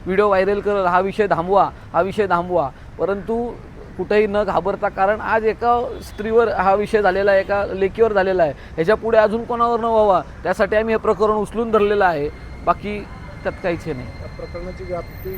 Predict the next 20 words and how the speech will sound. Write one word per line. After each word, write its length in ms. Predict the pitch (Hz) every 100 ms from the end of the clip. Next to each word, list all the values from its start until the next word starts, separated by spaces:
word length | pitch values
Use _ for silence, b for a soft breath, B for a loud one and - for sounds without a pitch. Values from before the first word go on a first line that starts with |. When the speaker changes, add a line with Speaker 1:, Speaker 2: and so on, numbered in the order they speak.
| -
Speaker 2:
किती 180 | 180 185
मोठी 340 | 180 175 185
आणि 220 | 185 175
याच्यामध्ये 380 | 170 170 175 170
आणखी 380 | 170 165 170 165
कोणकोणाची 600 | - 175 175 170 165 175
इन्व्हॉल्वमेंट 480 | 156 151 151 151 147
आहे 160 | 143
असं 260 | 143 139 139
तुम्हाला 240 | 143 139
वाटतं? 440 | 131 113 - - 180
Speaker 1:
ही 80 |
व्याप्ती 400 | 156 170 - -
म्हणण्यापेक्षा, 760 | 220 208 202 220 220 214 - 220
साहेब, 280 | 190 202 208
आज 260 | 208 196
आपण 300 | 202 185 -
बघत 260 | 202 208 208
असाल 280 | 202 214
तर 80 | 208